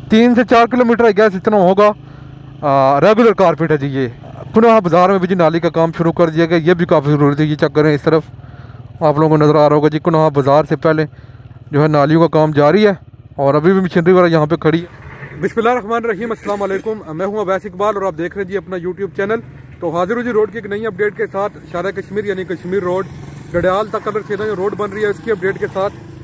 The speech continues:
फिलहाल जी मौजूद हूँ जी चौक खालसा और सरी नारे के ऊपर जी पुल बन रहा है जी, उस वक्त यहाँ पर मौजूद है चौक खालसा में।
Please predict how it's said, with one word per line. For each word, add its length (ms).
फिलहाल 220
जी 120
मौजूद 280
हूँ 100
जी 120
चौक 240
खालसा 400
और 260
सरी 220
नारे 240
के 120
ऊपर 240
जी 140
पुल 240
बन 180
रहा 100
है 80
जी, 140
उस 160
वक्त 140
यहाँ 160
पर 140
मौजूद 240
है 80
चौक 220
खालसा 280
में। 140